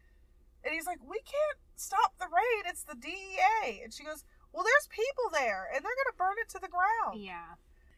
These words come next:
Speaker 2: She's like, "We have to save the children." <laughs>
Speaker 1: What is Jason getting out of this? Have they even slept together? Maybe one time?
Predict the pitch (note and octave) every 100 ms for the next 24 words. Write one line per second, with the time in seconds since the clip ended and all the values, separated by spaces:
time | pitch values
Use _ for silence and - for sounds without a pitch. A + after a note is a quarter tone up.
0 | _ - C5+ A#4+ F#4 F#4 A#4 G#4+ C5 C5
1 | A#4 A#4 - A4 A#4 A#4 G4+ G4 A4+ -
2 | G#4 E5 C5+ - D#4+ F#4+ - D4+ C4+ A#3+
3 | A3+ A3 F#3+ F#3 C#4 D#4+ A#4 A#4 - D4
4 | D4 F4+ G4 A4+ A4+ _ _ - - _
5 | - - - - - _ B3 C#4+ D4 C4
6 | C4+ B3+ B3